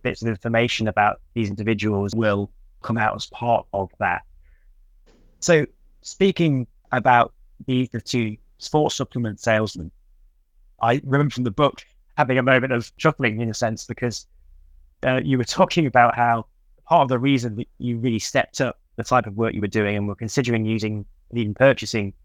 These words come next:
information, uh, was the, uh, R T interview, um, which, yeah, I mean, I remember having the same sensation of just absolute bewilderment. I,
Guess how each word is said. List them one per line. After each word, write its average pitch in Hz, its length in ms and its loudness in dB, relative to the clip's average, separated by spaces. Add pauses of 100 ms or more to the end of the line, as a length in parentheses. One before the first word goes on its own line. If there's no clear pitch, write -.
information, 117 720 0 (600)
uh, 113 200 6
was 123 320 0
the, 107 380 -2 (500)
uh, - 160 -6
R 117 200 2
T 107 440 -2 (1080)
interview, 110 580 0 (760)
um, 98 420 4 (140)
which, - 520 -2 (1200)
yeah, 90 320 2
I 110 120 0
mean, 101 320 -2 (540)
I 120 140 6
remember 117 300 4
having 104 260 0
the 104 80 -4
same 107 340 0
sensation 101 640 -2
of 85 120 -8
just - 380 -6 (360)
absolute 104 640 -2 (580)
bewilderment. 113 680 -2 (360)
I, 139 120 4